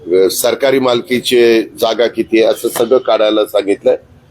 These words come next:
त्याचं मात्र सर्वेक्षण चाललेलं आहे. आणि हे जर आमचं वेळेमध्ये करण्याचा माझा प्रयत्न आहे, माझ्या सहकारी अधिकाऱ्यांचा प्रयत्न आहे, पण ते जर झालं तर मधी जे काही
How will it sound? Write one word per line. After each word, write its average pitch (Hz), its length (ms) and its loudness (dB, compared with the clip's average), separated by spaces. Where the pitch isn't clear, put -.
त्याचं 117 240 0
मात्र 113 300 -2
सर्वेक्षण 110 540 0
चाललेलं 101 480 0
आहे. 98 440 -2
आणि 113 460 2
हे - 380 -4
जर 117 200 0
आमचं 113 300 0
वेळेमध्ये 131 640 2
करण्याचा 131 480 0
माझा 135 240 0
प्रयत्न 135 400 0
आहे, 139 80 4
माझ्या 127 260 0
सहकारी 123 520 0
अधिकाऱ्यांचा 113 600 0
प्रयत्न 104 420 -2
आहे, 117 100 2
पण 143 340 0
ते - 280 -2
जर 131 180 2
झालं 117 340 2
तर 127 300 0
मधी 113 340 0
जे 135 180 0
काही 139 340 2